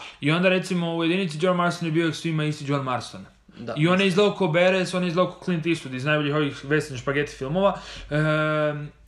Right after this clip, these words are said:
Speaker 1: a ovaj lik je, možeš ga onak napravit mu bradu, ono da mu ide ovak doslovno ovak velika, onak, m,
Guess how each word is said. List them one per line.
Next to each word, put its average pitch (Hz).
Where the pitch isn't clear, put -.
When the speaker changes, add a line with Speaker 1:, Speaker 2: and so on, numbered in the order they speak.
Speaker 1:
a 139
ovaj 196
lik 214
je, 190
možeš 180
ga 180
onak 175
napravit 170
mu 160
bradu, 160
ono 160
da 156
mu 156
ide 156
ovak 151
doslovno 131
ovak 131
velika, 160
onak, 151
m, 156